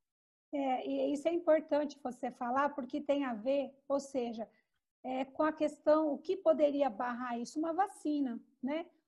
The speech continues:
Uma vacina que impeça, a partir daí, que as pessoas possam ser contaminadas.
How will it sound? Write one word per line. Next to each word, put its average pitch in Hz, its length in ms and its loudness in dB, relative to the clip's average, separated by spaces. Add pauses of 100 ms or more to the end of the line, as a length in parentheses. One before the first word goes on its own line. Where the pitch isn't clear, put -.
(120)
Uma 302 240 2
vacina 269 720 -2 (360)
que 302 120 -4
impeça, 269 680 2
a 254 40 -2
partir 262 460 -4
daí, 254 440 -2
que 320 100 -10
as 320 100 -8
pessoas 302 500 -4
possam 294 360 -4
ser 302 200 -6
contaminadas. 311 920 -6